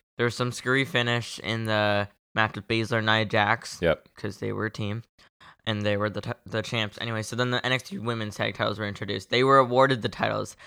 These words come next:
Speaker 1: They lost the titles that same night to Shotzi Blackheart,
Speaker 2: Right.
Speaker 1: um, and Ember Moon, and then, so now they won the titles for their second reign and lost them three days later.
Speaker 2: Mm-hmm.
Speaker 1: So it's clocking in at, like, three and a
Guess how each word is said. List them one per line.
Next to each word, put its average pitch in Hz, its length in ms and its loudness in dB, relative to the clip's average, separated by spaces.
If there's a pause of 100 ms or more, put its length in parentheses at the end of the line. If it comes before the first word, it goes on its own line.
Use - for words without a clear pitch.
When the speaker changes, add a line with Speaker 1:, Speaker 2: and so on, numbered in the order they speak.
(220)
Speaker 1:
They 131 200 6
lost 131 380 6
the 139 80 2
titles 127 320 4
that 110 180 2
same 127 240 0
night 123 260 4
to 120 100 -2
Shotzi 123 420 6
Blackheart, 110 640 6 (180)
Speaker 2:
Right. 76 280 2 (180)
Speaker 1:
um, 110 420 6
and 117 140 -2
Ember 113 220 0
Moon, 110 400 -2
and 120 180 -2
then, 117 340 4 (340)
so - 120 -2
now 117 200 4
they 117 240 4
won 117 320 -2
the 120 80 0
titles 117 320 4
for 127 80 -2
their 123 120 0
second 120 300 0
reign 107 160 -2
and - 160 -6
lost 110 180 6
them 104 120 -6
three 117 140 0
days 110 200 0
later. 104 320 0 (140)
Speaker 2:
Mm-hmm. 90 220 -2
Speaker 1:
So 104 440 2 (680)
it's - 440 -6 (240)
clocking 110 320 4
in 110 80 -2
at, 110 160 -2
like, 104 200 -6
three 107 320 -6
and 107 140 -2
a 101 100 -4